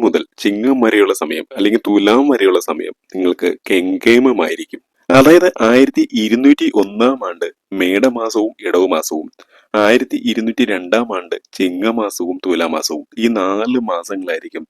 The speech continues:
നിങ്ങൾക്ക് പുതിയ കാര്യങ്ങളിലേക്കൊക്കെ ഏർപ്പെടുവാൻ, ഇറങ്ങി പുറപ്പെടുവാൻ, ഇൻവെസ്റ്റ്മെന്റുകൾ പോലുള്ളത് നടത്തുവാൻ ഏറ്റവും ശുഭകരമായ സമയം. അപ്പോൾ ഈ പറഞ്ഞ നാലു മാസങ്ങളിൽ നേരം കുറിച്ച്,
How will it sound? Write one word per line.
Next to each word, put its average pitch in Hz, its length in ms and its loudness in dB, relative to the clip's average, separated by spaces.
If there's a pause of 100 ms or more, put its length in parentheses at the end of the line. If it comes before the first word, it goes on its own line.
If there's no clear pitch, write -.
(200)
നിങ്ങൾക്ക് 90 380 -4 (120)
പുതിയ 98 220 2 (140)
കാര്യങ്ങളിലേക്കൊക്കെ 113 920 -2 (240)
ഏർപ്പെടുവാൻ, 82 500 -4 (140)
ഇറങ്ങി 90 300 -6
പുറപ്പെടുവാൻ, 78 440 -4 (320)
ഇൻവെസ്റ്റ്മെന്റുകൾ 101 720 0
പോലുള്ളത് 87 480 0 (280)
നടത്തുവാൻ 82 460 -4 (220)
ഏറ്റവും 85 260 -4 (100)
ശുഭകരമായ 92 600 0 (180)
സമയം. 78 340 -4 (340)
അപ്പോൾ 139 220 8 (200)
ഈ 285 40 6 (260)
പറഞ്ഞ 139 260 6 (160)
നാലു 104 360 6 (120)
മാസങ്ങളിൽ 87 500 -2 (200)
നേരം 98 360 4
കുറിച്ച്, - 280 -4